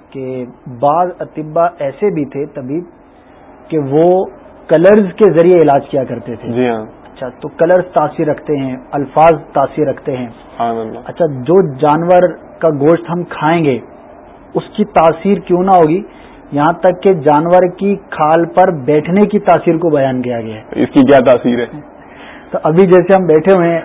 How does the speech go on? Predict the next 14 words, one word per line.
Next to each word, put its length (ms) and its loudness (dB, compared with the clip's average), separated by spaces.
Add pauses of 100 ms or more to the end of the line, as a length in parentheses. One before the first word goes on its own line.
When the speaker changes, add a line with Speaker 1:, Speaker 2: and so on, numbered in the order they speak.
Speaker 1:
یہ 160 0
ہے 280 6 (520)
بکری، 520 2 (120)
بکرے 380 2
کی 120 0
کھال۔ 300 -6 (140)
Speaker 2:
ٹھیک 240 -2
ہے۔ 140 -8 (840)
Speaker 1:
تو 380 0 (160)
بکرے 400 2
کی 140 -2
کھال 480 2
پر 300 2
بیٹھنا، 500 0